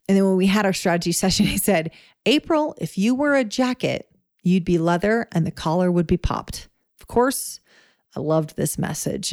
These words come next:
And he built music. He built this suite of music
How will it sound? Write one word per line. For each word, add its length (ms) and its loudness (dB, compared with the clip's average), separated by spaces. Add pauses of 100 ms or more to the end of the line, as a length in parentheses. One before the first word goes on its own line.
(100)
And 300 2
he 180 2
built 420 0
music. 540 2
He 140 0
built 340 0
this 180 0
suite 420 0
of 200 2
music 560 2